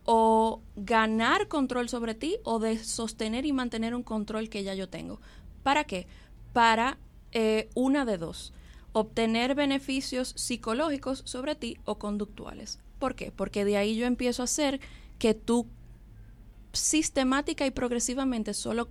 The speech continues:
confíes en mi criterio, en lo que yo pienso, y empieces a dudar completamente del tuyo, que tu percepción de lo que sucedió, que tus recuerdos de los hechos y todo eso pierda base y tú confíes en el mío.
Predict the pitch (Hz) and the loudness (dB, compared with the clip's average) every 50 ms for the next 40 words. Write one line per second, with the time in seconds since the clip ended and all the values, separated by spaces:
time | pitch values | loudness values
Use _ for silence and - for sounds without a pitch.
0 | - - - - 214 214 214 - 262 220 196 185 - - - - 185 185 180 180 | -10 -10 -6 -4 -4 -4 -4 -4 -4 -4 -2 -2 -4 -6 -6 -8 -8 -6 -4 -2
1 | 190 254 320 - - 311 262 - - 175 160 165 185 277 453 - - - - - | -2 -2 -2 -2 -2 -2 -2 -2 -4 -6 -4 -4 -4 -4 -6 -6 -10 -16 -20 -20
2 | - - - - - - - - - 202 202 208 202 196 202 - 196 190 175 214 | -20 -20 -20 -20 -20 -20 -8 -4 -2 0 0 0 0 0 -2 -4 -4 -2 0 0
3 | 262 285 277 - 202 190 175 175 180 - 190 185 - - 202 190 190 185 202 202 | 0 0 0 -4 -4 -4 -6 -6 -8 -8 -10 -10 -8 -8 -6 -6 -6 -4 -4 -4
4 | 214 - 247 247 - - - - 214 208 190 196 185 175 202 214 233 - - - | -2 -2 -4 -4 -6 -8 -6 -4 -4 -2 -2 -4 -2 0 0 0 -2 -2 -4 -6
5 | 208 208 - 208 214 208 226 220 220 214 202 202 190 180 180 - 175 180 175 196 | -6 -4 -4 -4 -4 -4 -4 -4 -4 -4 -4 -6 -6 -6 -6 -8 -8 -6 -6 -6
6 | 262 - - - - - - - - - 190 185 - 190 180 - 190 180 - - | -6 -8 -10 -16 -20 -20 -18 -8 -6 -4 -4 -2 -4 -4 -2 -4 -4 -4 -4 -6
7 | 185 - - - 208 208 220 226 220 214 208 - 196 190 202 185 - 196 196 190 | -8 -8 -6 -4 -4 -2 -2 -2 -4 -4 -6 -8 -8 -8 -8 -8 -8 -8 -8 -6
8 | 196 196 190 190 196 190 - - - - - - - - - 214 202 202 196 196 | -4 -2 -2 -2 -2 -2 -4 -10 -18 -20 -20 -20 -16 -6 -2 2 2 2 2 0
9 | 196 - 202 190 190 - 202 185 - - 214 214 226 240 247 226 220 220 220 - | 0 -2 -2 -2 -2 -4 -6 -8 -6 -4 -2 0 2 2 0 0 -4 -4 -4 -4
10 | 208 208 208 202 - - 202 196 190 - - 190 190 - - 208 196 - 208 214 | -4 -4 -4 -6 -6 -6 -6 -6 -6 -8 -8 -10 -10 -8 -10 -10 -8 -8 -6 -4
11 | 233 233 226 220 220 220 208 - - - - - - 214 202 208 214 220 214 233 | -4 -4 -4 -4 -4 -6 -8 -10 -14 -18 -12 -6 -2 2 4 4 4 4 2 0
12 | 247 294 339 330 302 - 320 - - - - 311 277 - - 349 339 - 330 285 | -2 -2 -2 -4 -4 -6 -10 -10 -14 -10 -10 -10 -10 -8 -10 -10 -6 -4 -6 -6
13 | 277 - 233 220 208 202 - - - 202 190 185 180 180 180 180 - - | -4 -6 -6 -6 -6 -6 -8 -10 -10 -10 -10 -8 -8 -8 -8 -10 -10 -12